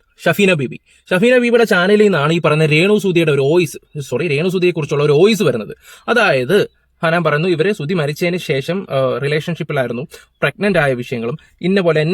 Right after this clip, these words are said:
എസ് എസ് ഹോസ്പിറ്റലിൽ പോയതും ഫുൾ ഡീറ്റെയിലും കാര്യങ്ങളും അവർ വോയിസ് വിട്ടിട്ടുണ്ടായിരുന്നു. എന്തുകൊണ്ട് അതിനെക്കുറിച്ചൊന്ന് കേസ് കൊടുത്തുകൂടാ? എന്തുകൊണ്ട്? ഇത്രയും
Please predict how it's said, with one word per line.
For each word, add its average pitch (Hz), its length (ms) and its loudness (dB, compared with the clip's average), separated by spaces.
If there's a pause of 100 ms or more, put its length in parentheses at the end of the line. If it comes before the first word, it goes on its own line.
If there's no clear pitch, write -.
എസ് 170 160 0
എസ് 123 140 -4
ഹോസ്പിറ്റലിൽ 147 440 -6
പോയതും 117 360 -4 (600)
ഫുൾ 262 160 0 (180)
ഡീറ്റെയിലും 160 440 -2
കാര്യങ്ങളും 127 280 0
അവർ 135 80 -4 (260)
വോയിസ് 165 260 0
വിട്ടിട്ടുണ്ടായിരുന്നു. 117 500 -6 (220)
എന്തുകൊണ്ട് 240 360 -4
അതിനെക്കുറിച്ചൊന്ന് 175 520 -4
കേസ് 135 160 -6
കൊടുത്തുകൂടാ? 120 340 -4 (880)
എന്തുകൊണ്ട്? 226 320 2 (440)
ഇത്രയും 240 420 2